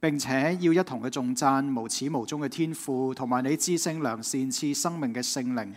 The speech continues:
從今直到永永遠遠。奉主嘅名求，阿門。大家請坐。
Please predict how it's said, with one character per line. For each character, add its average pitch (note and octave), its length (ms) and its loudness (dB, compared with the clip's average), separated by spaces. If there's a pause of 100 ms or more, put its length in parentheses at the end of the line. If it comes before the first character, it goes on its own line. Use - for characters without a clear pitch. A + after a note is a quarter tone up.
(300)
從 A#2+ 220 -4
今 E3 240 4
直 C#3 120 0
到 C3 120 -2
永 A#2+ 220 0
永 A#2 140 0
遠 B2 120 2 (220)
遠。 C3+ 120 -8 (260)
奉 C3+ 180 0
主 D3 140 0
嘅 D3+ 100 4
名 A#2+ 160 0
求， A2+ 300 0 (320)
阿 A2+ 140 -4
門。 A2+ 260 -6 (240)
大 A#2 100 2
家 B2 80 2
請 B2 140 -2
坐。 A2 220 -4